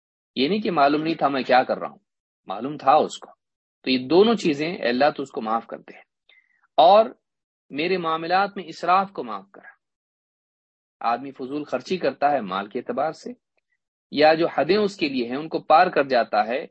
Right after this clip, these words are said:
لوگوں کے ساتھ بدسلوکی کرتا ہے، اخلاقی حدود کو پامال کرتا ہے، پار کر جاتا ہے،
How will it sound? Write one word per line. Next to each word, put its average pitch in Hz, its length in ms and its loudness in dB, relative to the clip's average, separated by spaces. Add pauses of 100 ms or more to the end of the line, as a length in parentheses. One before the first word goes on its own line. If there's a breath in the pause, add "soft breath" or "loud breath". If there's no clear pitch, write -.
لوگوں 120 280 -6
کے 139 100 -10
ساتھ 135 220 0
بدسلوکی 113 520 -8
کرتا - 360 -6
ہے، - 80 -12 (640)
اخلاقی 127 440 0
حدود 127 340 -2
کو 165 120 -4
پامال 117 360 0
کرتا 92 360 -6
ہے، 110 60 -8
پار 127 240 4
کر 95 200 -2
جاتا 80 320 -8
ہے، - 220 -20